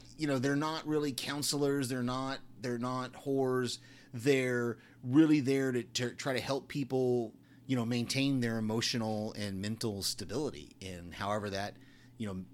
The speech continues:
through meditation or, or whatever that, uh, so I, uh, my next one, and I've got a, a few more here <laughs> I just loved.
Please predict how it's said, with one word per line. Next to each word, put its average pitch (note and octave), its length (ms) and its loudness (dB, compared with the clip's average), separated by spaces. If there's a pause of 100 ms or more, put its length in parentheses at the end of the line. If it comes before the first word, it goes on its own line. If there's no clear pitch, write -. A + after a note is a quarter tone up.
through A#2 140 -2
meditation G2+ 600 -2
or, F2+ 160 -4
or F#2 200 -8
whatever F#2+ 340 0
that, E2 220 -6 (200)
uh, F2 60 -6 (480)
so C3+ 260 6
I, A#2+ 160 4
uh, A#2 220 2
my C3 200 2
next D3 260 2
one, C#3 340 4
and B2 120 2
I've B2 80 2
got B2 140 6
a, A2 120 2
a G#2 40 0
few C#3 200 2
more A#2+ 180 4
here A#2 240 2
<laughs> - 40 0
I C3 60 2
just G#2 200 -2
loved. G#2+ 380 0